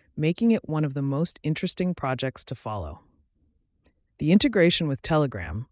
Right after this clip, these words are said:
a privacy-focused messaging app with eight hundred million monthly active users, extends to features like buying and selling Telegram collectible usernames on the Fragment marketplace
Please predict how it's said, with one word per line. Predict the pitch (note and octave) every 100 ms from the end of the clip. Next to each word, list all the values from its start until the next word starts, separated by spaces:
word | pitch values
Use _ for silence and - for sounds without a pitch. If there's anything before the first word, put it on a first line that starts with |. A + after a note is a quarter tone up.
| _
a | -
privacy-focused | - D#3 F#3 - A3+ F#3+ F3+ F3+ -
messaging | C#3+ - B2+ A#2+ A2+
app | A2+ G#2 -
with | B2 - -
eight | D#3+ G3
hundred | - F#3 F3 E3+ D3
million | D3 D#3 E3 D#3+
monthly | D3 D3 - D3
active | B2 C3 B2+
users, | A2 A2+ A2 A2 A2 - - - _ -
extends | - - F#3 F#3 A3
to | -
features | - E3 - D#3 C#3+
like | B2+ B2+
buying | - B2+ C#3+ D#3 D#3+
and | C3
selling | - D3+ D3 D3+
Telegram | - C#3+ D3 D3 C#3+
collectible | - C#3 C3+ D#3+ D#3+
usernames | C#3 C3 C3 B2+ B2 C3 -
on | A#2+
the | A2+
Fragment | - B2+ C#3 D#3 C#3+
marketplace | B2 C3 - - E3+ F#3 -